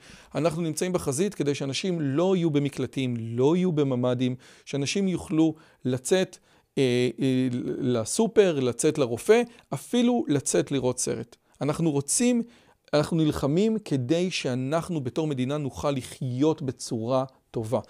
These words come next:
ואני חושב שזה בדיוק העניין. חלק מלחיות בצורה טובה זה ללכת למכולת וללכת לבריכה וללכת לראות סרט, וחלק זה להתקדם בפרויקטים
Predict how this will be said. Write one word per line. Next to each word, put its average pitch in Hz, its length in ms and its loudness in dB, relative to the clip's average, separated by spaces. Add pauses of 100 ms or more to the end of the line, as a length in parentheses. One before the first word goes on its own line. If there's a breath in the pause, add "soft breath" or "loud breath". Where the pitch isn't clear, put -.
(220 loud breath)
ואני 160 80 0
חושב 247 140 -2
שזה 185 240 0
בדיוק 170 340 -2
העניין. 165 480 0 (300 soft breath)
חלק 226 280 2
מלחיות 175 340 2
בצורה 143 320 0
טובה 131 280 2
זה 123 140 -2
ללכת 127 360 -2
למכולת 120 500 -2
וללכת 117 440 -4
לבריכה 117 540 -4
וללכת 117 340 -4
לראות 113 220 -6
סרט, 220 240 0 (360 soft breath)
וחלק 196 320 0
זה 190 140 2
להתקדם 156 800 -2 (380 soft breath)
בפרויקטים 127 1300 -2